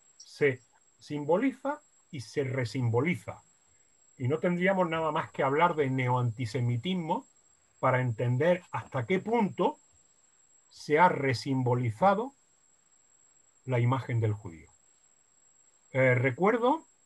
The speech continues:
cuando presenté la tesis, estaba María José Cano en el tribunal, que no sé si ya se ha enganchado por aquí o no,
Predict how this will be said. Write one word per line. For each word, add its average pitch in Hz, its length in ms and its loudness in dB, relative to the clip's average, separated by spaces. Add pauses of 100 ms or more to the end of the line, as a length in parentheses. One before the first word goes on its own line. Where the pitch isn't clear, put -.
(160)
cuando 131 460 -2
presenté 127 840 -4 (760)
la 123 200 -6
tesis, 139 440 -2
estaba 147 380 -2
María 127 280 -4
José 120 360 -6
Cano 143 400 -2 (640)
en 120 160 -4
el 107 180 -2
tribunal, 120 560 0
que - 100 -10
no 113 120 -2
sé 120 140 -6
si 110 140 -8
ya 107 160 -2
se 110 120 -6
ha - 20 -2
enganchado 104 500 -4
por 101 180 -8
aquí 107 260 -6
o 95 80 -4
no, 127 280 0